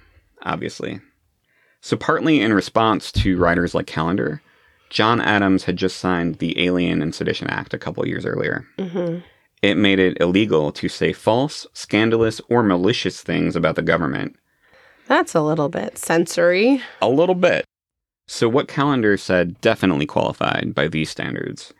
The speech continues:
Speaker 1: And Callender knew it too, so he fled from Philadelphia, where the government was, to Richmond, Virginia, a little closer to
Speaker 2: Yeah. <laughs>
Speaker 1: Thomas Jefferson.
Speaker 2: Uh-huh.
Speaker 1: But that didn't stop the administration from going after him for sedition.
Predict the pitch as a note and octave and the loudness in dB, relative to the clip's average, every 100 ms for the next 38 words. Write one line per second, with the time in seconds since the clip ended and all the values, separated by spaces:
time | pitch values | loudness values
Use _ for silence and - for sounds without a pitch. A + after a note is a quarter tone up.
0 | - G2 A2+ A#2+ G#2+ F#2 F2+ E2 - F2+ | -4 -2 0 2 4 4 2 0 -4 -4
1 | F2+ - E2 - A2 - C#3+ B2 G2 F#2 | -4 -6 -6 -2 -4 0 0 0 0 -2
2 | F2+ F2+ F2 A2 B2 D#2 - F2 D#2+ F2 | 0 0 2 2 2 -2 -2 -2 -2 -2
3 | F#2+ D#2 A1+ D#2 D2+ - _ _ - - | -2 -2 -4 -6 -6 -10 _ _ -10 0
4 | G#2 F2+ F2+ - F2 E2+ D#2+ C#2+ A1+ - | 2 4 2 2 0 0 -2 -4 -6 -8
5 | - _ - B2+ G#2 - F#2+ - F2+ G#3 | -16 _ -4 0 0 2 0 2 0 2
6 | - - G3 A3 G#3 G#3+ F#3 B3+ F3 D#2+ | 2 4 2 0 -2 -4 -4 -4 -2 -2
7 | - A2 A2 F#2 F2+ - - G3 F3 E3+ | 0 -2 0 -8 -8 -12 -10 -10 -8 -8
8 | E3 G3 A3 _ - G2 A#2 A#2 A#2 F#2+ | -8 -10 -14 _ -4 0 2 2 2 0
9 | - G2 - F2+ E2+ E2+ - E2+ - F2 | 0 0 0 0 2 0 0 -2 -2 -6
10 | - E2+ D#2+ E2 D#2+ B1+ D#2+ - - - | -4 -4 -2 -2 -2 -2 -4 -6 -6 -6
11 | - - - - - - - - | -6 -10 -10 -8 -6 -6 -8 -10